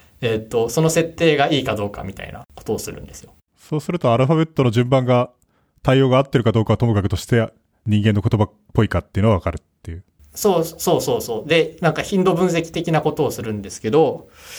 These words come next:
Speaker 1: 例えば、なんか、なんていうんだっけ。インデックスオブコインシデンスっていう、えっと、日本語にすると一致係数みたいな値があって、これは何かっていうと、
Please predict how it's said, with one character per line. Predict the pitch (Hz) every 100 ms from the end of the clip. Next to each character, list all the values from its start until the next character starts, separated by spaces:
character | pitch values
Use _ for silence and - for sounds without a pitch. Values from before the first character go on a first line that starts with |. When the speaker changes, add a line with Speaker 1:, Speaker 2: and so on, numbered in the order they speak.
| - - 156
Speaker 1:
例 | 202 175
え |
ば、 | 160 160 120 131
な | 113
ん |
か、 | - 101 - _
な | - 117
ん |
て | 107
い |
う |
ん | 104
だ |
っ | -
け。 | - - _ -
イ | 165
ン |
デ | 180 180
ッ |
ク | 175
ス | 170 156 156 -
オ | 147
ブ | 135 135 135 -
コ | 139
イ | 139
ン | 135
シ | 131 -
デ | 101
ン |
ス | 95 -
っ |
て | - -
い | 107
う、 | 101 101 95 - -
え | 101
っ | -
と、 | 104 104
日 | 117
本 | 143 156
語 | 151
に | 135
す | 135
る |
と | 127
一 | 143 110 -
致 | 147
係 | 156 147
数 | 147 135
み | 104 101
た | 92
い | 92
な | 92 - - -
値 | 107 98 98
が | 95
あ |
っ | -
て、 | - 113 87 - - _ _ _ -
こ | 170
れ |
は | 170 165
何 | 156 143
か | 127
っ | 101
て | - 101
い |
う | 95
と、 | 165 160 -